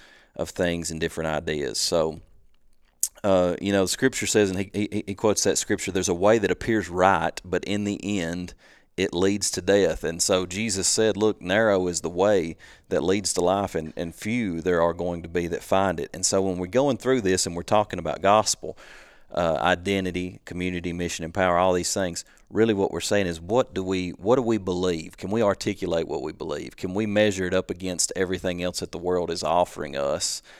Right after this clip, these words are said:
And, and, and what does it mean to truly be a follower of Christ in our world today? Uh, it's important, I think, that we know what we believe and that we can articulate what we believe.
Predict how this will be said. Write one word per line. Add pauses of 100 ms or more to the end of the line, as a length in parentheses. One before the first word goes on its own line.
(260)
And, (180)
and,
and
what
does
it
mean
to
truly
be
a
follower
of
Christ
in
our
world (360)
today? (540)
Uh,
it's
important,
I
think,
that
we
know
what
we
believe
and
that
we
can
articulate (300)
what
we
believe.